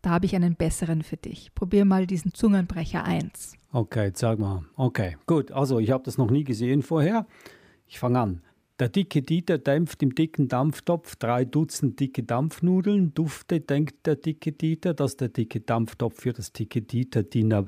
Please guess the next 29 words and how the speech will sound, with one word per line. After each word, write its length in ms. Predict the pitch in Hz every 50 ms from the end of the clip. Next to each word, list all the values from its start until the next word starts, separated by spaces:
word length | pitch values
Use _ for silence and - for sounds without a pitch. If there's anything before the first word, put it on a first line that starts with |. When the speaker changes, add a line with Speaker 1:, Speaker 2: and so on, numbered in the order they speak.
| - -
Speaker 2:
drei 300 | - - 127 123 131 123
Dutzend 580 | - - 156 143 - - - 147 131 120 -
dicke 240 | 160 151 - - 139
Dampfnudeln 960 | - - 156 208 233 226 - - 190 170 151 139 113 139 131 123 117 113 98
dämpft. 500 | 123 - 92 85 - - - - - - _ _ _ - -
Speaker 1:
Wow, 600 | 262 240 262 302 311 277 240 196 175 175 185 269 - - 269 -
<laughs> 180 | - - 302 -
das 200 | 349 330 - -
war 120 | 214 208
gut. 420 | 190 180 285 359 320 185 190 - - _
Speaker 2:
Na, 240 | - 131 123 127 131
jetzt 260 | 127 127 - - -
bist 260 | - 143 131 123 - -
du 140 | 156 156
dran. 400 | 151 147 127 113 101 95 90 90 - -
Nummer 160 | - 165 156 143
vier. 300 | - 147 143 123 95 80 - - - - - - - -
Speaker 1:
Nummer 280 | - 196 190 190 175 156
vier. 360 | - - - 165 - - - - - - - - - - - _ _ _ _ _ _ _ _ _
Der 140 | - 196 202
Schäfer 460 | - - - 240 240 254 - - 190
schert 360 | 185 - - 202 185 185 - -
seine 280 | - 196 180 175 175
Schafe, 500 | - - - 175 180 180 190 - 269 220
weil 80 | 233 202
seine 300 | - - 185 170 170 160
Schafe 460 | - - 170 160 170 185 - - 220
ihn 180 | 240 226 208 214
scheren. 420 | - - 302 277 208 175 165